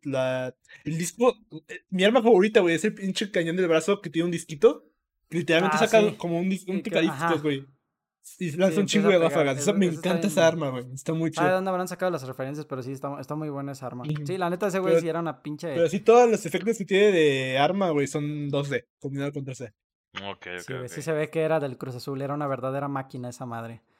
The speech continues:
Speaker 2: Perdón por el chiste, man.
Speaker 1: Una máquina
Speaker 2: Pero
Speaker 1: celeste,
Speaker 2: bueno.
Speaker 1: güey.
Speaker 2: <laughs> Pero bueno.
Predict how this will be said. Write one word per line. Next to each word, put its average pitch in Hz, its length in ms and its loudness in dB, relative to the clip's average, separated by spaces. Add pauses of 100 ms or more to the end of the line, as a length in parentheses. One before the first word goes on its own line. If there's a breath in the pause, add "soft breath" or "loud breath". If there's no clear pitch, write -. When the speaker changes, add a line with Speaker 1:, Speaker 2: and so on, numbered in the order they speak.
(380)
Speaker 2:
Perdón 113 240 -14
por 120 140 -12
el 110 80 -16
chiste, - 280 -20
man. 110 160 -8
Speaker 1:
Una 156 120 0
máquina 175 420 0
Speaker 2:
Pero 151 140 0
Speaker 1:
celeste, 147 320 0
Speaker 2:
bueno. 151 200 0
Speaker 1:
güey. - 1300 -18
Speaker 2:
<laughs> - 340 -20
Pero 151 200 0
bueno. 147 240 -2